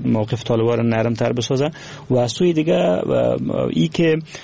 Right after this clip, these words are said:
اه، بعضی از، اه، نگرانی‌های از این وجود داره که طالبان اگر از یک موقف قوی‌تر وارد نظام شوند، چنین چیزایی که امروز اونا میگن شاید امکان پذیر باشه.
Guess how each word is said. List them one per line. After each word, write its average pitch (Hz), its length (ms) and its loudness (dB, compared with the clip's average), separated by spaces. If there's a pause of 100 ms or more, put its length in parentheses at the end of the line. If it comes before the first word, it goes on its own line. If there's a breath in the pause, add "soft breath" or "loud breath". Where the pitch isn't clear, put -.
(140 loud breath)
اه، 120 140 2
بعضی 139 300 0
از، 127 260 0
اه، 123 240 2
نگرانی‌های 123 720 2
از 120 160 2
این 143 200 2
وجود 143 240 0
داره 151 240 2
که 127 100 -4
طالبان 127 680 0
اگر 131 340 0
از 113 200 0
یک 113 180 0
موقف 113 500 -2 (160)
قوی‌تر 117 600 0
وارد 107 340 0
نظام 107 360 0
شوند، 120 640 -2
چنین 117 580 0
چیزایی 123 320 0
که 120 120 -2
امروز 117 300 2
اونا 117 180 0
میگن 120 500 2
شاید 117 300 -2
امکان 110 300 0
پذیر 117 300 0
باشه. 117 320 0